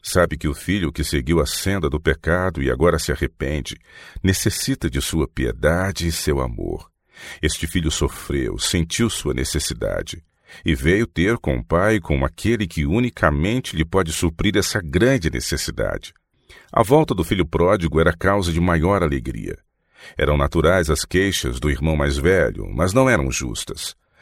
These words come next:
Todavia, é esta frequentemente a atitude que irmão segue para com irmão. Há demasiado esforço para fazer os culpados reconhecerem onde erraram e ficar lembrando-lhes os erros que cometeram.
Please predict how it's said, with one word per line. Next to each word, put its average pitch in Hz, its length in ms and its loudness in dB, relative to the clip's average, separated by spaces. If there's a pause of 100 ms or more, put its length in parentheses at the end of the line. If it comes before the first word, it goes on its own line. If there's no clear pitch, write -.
(240)
Todavia, 110 680 4
é 78 320 6
esta 123 300 0
frequentemente 85 840 0
a - 20 4
atitude 85 580 -2
que 80 120 0
irmão 73 260 0
segue 110 500 2
para - 240 2
com 76 220 -4
irmão. 55 420 -4 (680)
Há 95 120 6
demasiado 135 520 4
esforço - 480 2
para 78 200 6
fazer 80 400 6
os 80 100 0
culpados 85 800 -2
reconhecerem 85 840 2
onde 92 360 2
erraram 58 520 2 (320)
e 92 80 0
ficar 110 360 0
lembrando-lhes 82 800 0
os 71 240 -2
erros 92 320 0
que 69 100 -10
cometeram. 60 600 -4